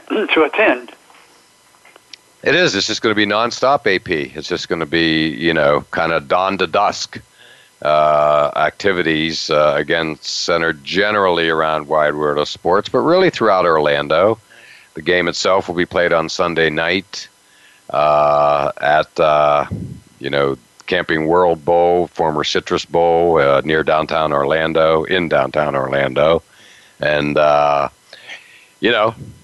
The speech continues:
Speaker 2: gonna be obvious. I mean, it's the Pro Bowl. You know, I, I talked about all the ancillary events around it, but, you know, at the end of the day, it's about,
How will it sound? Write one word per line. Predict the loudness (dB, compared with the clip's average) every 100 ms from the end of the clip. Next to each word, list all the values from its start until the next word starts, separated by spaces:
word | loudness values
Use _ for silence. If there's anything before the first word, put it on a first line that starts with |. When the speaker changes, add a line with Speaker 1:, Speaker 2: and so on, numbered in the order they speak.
| _ _
Speaker 2:
gonna | -6 -4
be | 0 0 2
obvious. | 2 0 -2 -2
I | -2
mean, | 0 0
it's | -2 -4
the | -2
Pro | 2 2
Bowl. | 2 -2 -2
You | -2
know, | 0
I, | 0 2 2
I | 0
talked | 0 -2 0
about | 2
all | 2 2
the | 0
ancillary | -4 -2 0 2 2 2 2 2
events | 0 0 0 -2
around | -4 -2 0 0 0 -2 -2
it, | -4 -6 -20 _ -20 -20 -20 -20 _ -2
but, | 0 2 -2 -10 -8
you | -2
know, | 0 0
at | 2
the | 0
end | 0
of | 0
the |
day, | 0 0 2 2
it's | -2
about, | -2 0 0